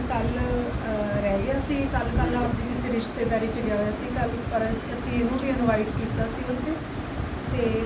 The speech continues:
ਫਿਰ ਅੱਜ ਇਹਨੂੰ ਅਸੀਂ ਆਪਦੇ ਘਰ ਦਾ ਹੀ ਟਾਈਮ ਦੇਤਾ ਤੇ ਘਰੇ ਸੱਦਿਆ ਹੋਇਆ। ਬੱਚੇ ਨੇ ਸਾਨੂੰ ਸਾਰੀ ਘਟਨਾ ਦੱਸੀ ਵੀ ਮੌਕੇ 'ਤੇ ਜਦੋਂ ਪਹੁੰਚਿਆ ਸੀ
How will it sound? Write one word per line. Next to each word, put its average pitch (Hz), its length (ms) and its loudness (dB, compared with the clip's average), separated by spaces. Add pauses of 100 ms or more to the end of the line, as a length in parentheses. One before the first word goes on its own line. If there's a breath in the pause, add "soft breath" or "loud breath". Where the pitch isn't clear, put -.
ਫਿਰ 262 180 2 (180)
ਅੱਜ 254 160 0
ਇਹਨੂੰ 277 260 2
ਅਸੀਂ 269 220 -2
ਆਪਦੇ 240 200 0
ਘਰ 254 160 0 (100)
ਦਾ 220 60 0
ਹੀ 220 80 0
ਟਾਈਮ 233 360 -2
ਦੇਤਾ 226 280 0
ਤੇ 226 120 -2
ਘਰੇ - 220 -2
ਸੱਦਿਆ 220 440 0
ਹੋਇਆ। 220 180 0
ਬੱਚੇ 220 320 -2
ਨੇ 226 140 0
ਸਾਨੂੰ 233 180 0
ਸਾਰੀ 220 280 0
ਘਟਨਾ 226 440 0
ਦੱਸੀ 240 500 -2 (260)
ਵੀ 220 240 -2
ਮੌਕੇ 220 380 0
'ਤੇ 240 260 -2
ਜਦੋਂ 233 120 -2
ਪਹੁੰਚਿਆ 226 460 0
ਸੀ 247 140 0